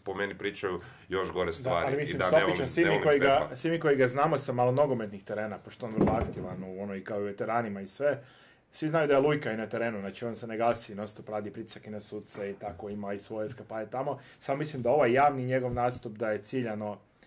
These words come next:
Speaker 2: malo, ono, u eksponencijalnom rastu.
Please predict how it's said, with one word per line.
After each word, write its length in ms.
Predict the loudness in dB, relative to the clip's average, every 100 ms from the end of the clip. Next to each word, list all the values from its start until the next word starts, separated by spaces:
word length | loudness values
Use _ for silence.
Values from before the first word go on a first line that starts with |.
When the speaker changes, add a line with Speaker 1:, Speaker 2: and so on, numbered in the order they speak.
| _
Speaker 2:
malo, 440 | -6 -2 0 -2 -4 _ _
ono, 220 | -12 -8
u 80 | -6
eksponencijalnom 680 | -6 -8 -10 -8 -8 -8 -8
rastu. 320 | -8 -10 -16